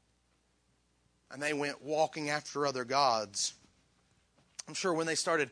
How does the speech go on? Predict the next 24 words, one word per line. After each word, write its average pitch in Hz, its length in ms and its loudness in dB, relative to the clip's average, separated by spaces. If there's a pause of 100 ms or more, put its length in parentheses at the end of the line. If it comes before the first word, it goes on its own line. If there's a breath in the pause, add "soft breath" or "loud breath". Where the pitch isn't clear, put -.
(260 loud breath)
walking 175 340 4
after 160 220 0
those 151 200 2
other 151 240 2
gods 151 360 8
or 139 140 -2 (240 loud breath)
walking 170 580 4 (260 loud breath)
in 165 140 -2
their 156 140 2
imagination 156 640 2
of 143 120 -2
their 147 140 0
own 170 160 2
heart, 139 200 2
they 151 120 -2
never 170 360 2
intended 156 440 -4
to 151 60 -8
go 151 200 0
as 135 100 -4
far 151 200 0
as 127 100 -4
they 131 100 -4
went. 127 380 -8